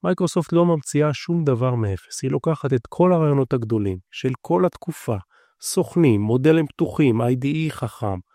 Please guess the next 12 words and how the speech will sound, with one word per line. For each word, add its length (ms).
ועושה 400
להם 280
אינטגרציה 840
עמוקה 460
לתוך 460
המערכות 680
שלה, 280
בסקייל 580
שרק 460
היא 440
יכולה 500
לספק. 600